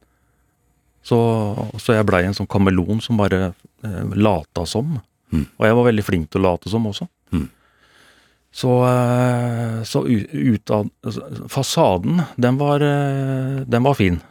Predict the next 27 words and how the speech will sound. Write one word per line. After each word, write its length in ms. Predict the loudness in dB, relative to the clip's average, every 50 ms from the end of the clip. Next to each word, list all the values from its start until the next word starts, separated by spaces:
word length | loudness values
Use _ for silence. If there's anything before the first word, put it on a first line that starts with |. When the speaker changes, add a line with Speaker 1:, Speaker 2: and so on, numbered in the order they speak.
| _ -2
Speaker 2:
Mm. 200 | 0 0 0 -2 -6 -10 _ _ _ _ _ _ _ _ _
Speaker 1:
Eh, 600 | -2 0 0 2 2 0 0 0 0 0 -2 -2 -4 -8 -10 -10 -8 -8 -10 -10 _ _
men 160 | 2 2 2 4
det 60 | 2 2
var 120 | 0 0
i-, 200 | -2 -2 -4 -6
få 260 | -6 0 2 2 2 2
som 180 | 2 0 0 0
visste 300 | 0 0 0 0 2 2
hvordan 300 | 4 4 4 2 2 0
jeg 80 | 0 0 -2
egentlig 180 | -2 -4 -2 -2
hadde 200 | 0 0 0 -2
det. 120 | -2 -4 -6 -10 _ -4 0
Jeg 180 | 0 0 0 0
Speaker 2:
Mm. 160 | -4 -4 -2
Speaker 1:
var 180 | 0 0 0 -2 _ -12 -20 -20 -20 _ -8
fryktelig 560 | -6 -6 -6 -6 -10 _ -4 0 0 0 0
usikker. 340 | -2 -6 -6 -6 -8 -8 -8 _ _ _ -2
Speaker 2:
Mm. 180 | 0 0 0 -2 -8 _ _ _ 0
Speaker 1:
Og 140 | 0 4 4
redd, 300 | 2 2 0 -4 -10 -14 -18 _ _ _ _ _ _ _
stort 300 | -4 -2 -2 -2 -2 -4
sett, 360 | -8 -8 -8 _ _ -6 -4
eh, 280 | -4 -2 -2 -4 -4 -6 -6 -4
hele 200 | -2 -2 -2 -2
tiden. 220 | -4 -6 -6 -6